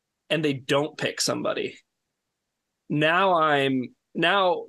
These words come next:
now can I trust Brad Holmes anymore? Because he said that he was going to do something about the backup quarterback position.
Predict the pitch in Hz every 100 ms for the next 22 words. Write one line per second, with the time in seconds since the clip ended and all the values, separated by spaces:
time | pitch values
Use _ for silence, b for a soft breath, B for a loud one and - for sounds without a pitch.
0 | - 190 202 190 175 - 202 170 143 -
1 | - 147 - 190 180 180 180 180 190 185
2 | 185 196 214 - 156 185 156 185 170 180
3 | 180 165 156 170 151 143 151 143 139 135
4 | 139 131 131 127 123 - 127 127 123 123
5 | - 123 127 131 131 143 147 156 156